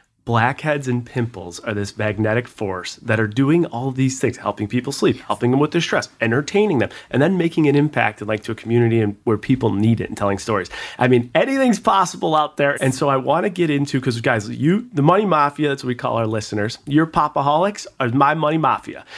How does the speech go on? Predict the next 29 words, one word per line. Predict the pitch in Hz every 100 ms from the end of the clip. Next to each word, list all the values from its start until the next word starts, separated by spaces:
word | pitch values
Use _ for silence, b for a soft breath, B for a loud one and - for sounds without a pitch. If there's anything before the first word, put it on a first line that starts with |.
| B
So | - 123
I | 135
want | 160 165
you |
guys | 156 147
to | 131
know, | 104
we're | 110
gonna | 117
get | 120
into | 151 156
the | 151
T | - 139
L | 127
C | - 117
show. | 95 98
We're | 95
gonna | 107 131
get | 147
into | 143
social | - 120 - 110
media. | 101 95
Before | 104 - 120 127
I |
do, | 113 107
I | 98
really | 98 107 120
wanna | 117 110
get | 104 101